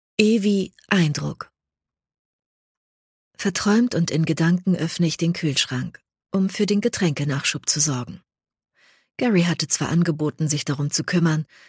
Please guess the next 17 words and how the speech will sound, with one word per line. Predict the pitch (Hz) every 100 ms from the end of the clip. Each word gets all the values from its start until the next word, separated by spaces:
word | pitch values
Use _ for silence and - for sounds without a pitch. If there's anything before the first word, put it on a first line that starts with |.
| _ _ _
doch | 185 214 220
er |
ist | 208 -
genauso | 196 190 202 180
wie | 165
Lisa | 156 175 -
ein | 139 131
Gast | 139 160 185 -
und | 143 131 -
soll | - 185 175
es | -
sich | 165
bei | - 160
mir | 170
gut | 180 180
gehen | - 139 135
lassen. | 139 147 - 170